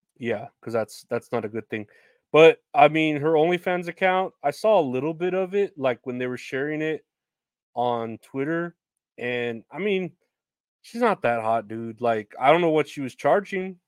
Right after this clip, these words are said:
Hopefully not more than, like, eight ninety-nine a month, 'cause I don't think she's worth that much. But then again, I'm not into, uh, African American women, and then I'm not into really white women.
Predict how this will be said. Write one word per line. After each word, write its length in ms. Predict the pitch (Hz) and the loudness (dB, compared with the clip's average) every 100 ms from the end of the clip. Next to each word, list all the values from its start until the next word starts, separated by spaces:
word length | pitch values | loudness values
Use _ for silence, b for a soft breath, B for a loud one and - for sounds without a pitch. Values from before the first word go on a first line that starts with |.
| _ - | _ -2
Hopefully 380 | 131 131 160 147 | -2 -2 -4 0
not 200 | 139 127 | 0 0
more 220 | 131 139 | -2 -2
than, 180 | 131 123 | -2 -2
like, 160 | 120 117 | -2 -2
eight 200 | 113 127 | -8 -4
ninety-nine 580 | 123 123 117 117 127 120 | -2 -2 -2 -2 -2 -2
a 60 | |
month, 400 | 107 110 139 143 _ _ - | -4 -4 -4 -4 _ _ -10
'cause 480 | 120 104 - - - _ _ _ _ _ _ - | -10 -10 -18 -20 -20 _ _ _ _ _ _ -2
I 100 | 123 | 0
don't 180 | 127 120 | 0 -4
think 160 | 117 | -10
she's 240 | - 123 110 | -12 -14 -10
worth 320 | 117 113 - _ 120 | -6 -6 -8 _ -6
that 220 | 117 113 | -4 -2
much. 240 | 123 120 - | -2 -4 -2
But 80 | 165 | 0
then 100 | 190 | 2
again, 200 | 175 175 | 4 2
I'm 140 | 156 | 2
not 240 | 156 156 127 | 2 0 0
into, 540 | 143 139 165 151 139 - _ _ _ _ _ _ _ _ _ - | -10 -8 -6 -4 -6 -12 _ _ _ _ _ _ _ _ _ -2
uh, 400 | 127 117 104 95 - _ _ - | 2 2 0 -6 -16 _ _ -4
African 340 | 127 143 139 | -2 -2 -2
American 460 | 131 120 127 135 139 | -2 2 0 0 -2
women, 400 | 139 143 147 135 _ - | -2 -2 -6 -8 _ -10
and 140 | 127 | -4
then 80 | 127 | -2
I'm 140 | 127 | 0
not 160 | 123 123 | 2 2
into 440 | 127 127 139 135 - _ - | 0 -2 -4 -4 -14 _ -8
really 240 | 123 127 | -6 -6
white 320 | 113 110 120 | -8 -6 -4
women. 420 | 143 160 175 175 | -4 -4 -4 -6